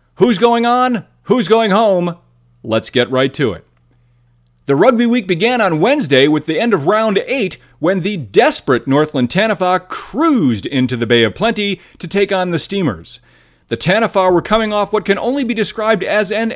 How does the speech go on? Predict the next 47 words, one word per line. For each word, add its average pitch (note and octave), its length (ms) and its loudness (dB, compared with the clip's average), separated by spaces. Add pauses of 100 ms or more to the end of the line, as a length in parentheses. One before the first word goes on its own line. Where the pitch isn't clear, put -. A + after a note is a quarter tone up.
(140)
epic A#3+ 580 -2
fifty-two A#3+ 1160 -6
to F#3 120 0
seventeen G#3+ 920 -2
beating C#3 580 -2 (320)
at D3 160 -2
the D3 100 0
hands F3 300 -2
of D3+ 60 -6
the C#3 80 -2
Tasman D#3 420 -2
Mako, C3 520 0 (240)
and E3+ 160 -2
were F3+ 120 4
thus A3 240 -2
in G3+ 160 -6
a G3+ 100 -2
must-win F3+ 720 -2
game G#2+ 320 -2
in C3 100 -4
order D3 220 0
to D3+ 80 -2
have E3 300 -4
any A#3 240 -2
chance A2+ 320 -4
at F#2+ 60 -16
the F#2 60 -12
playoffs, A#2 580 0 (520)
while D3 160 0
the D#3 140 -2
Steamers A#3 520 0
were F3+ 140 2
already A#3 320 2
safely G3 500 0
in E4 140 -4
the C4 60 0
postseason, A#2 720 -4 (320)
but G3+ 100 2
still D4 240 -4
hoping A#3 300 0
for F#3+ 100 -4
the F3 100 0
chance D#3+ 340 -6
to D#3+ 100 -2
be A#2+ 260 0
conference G#2 560 -10
champions. C#3 720 -6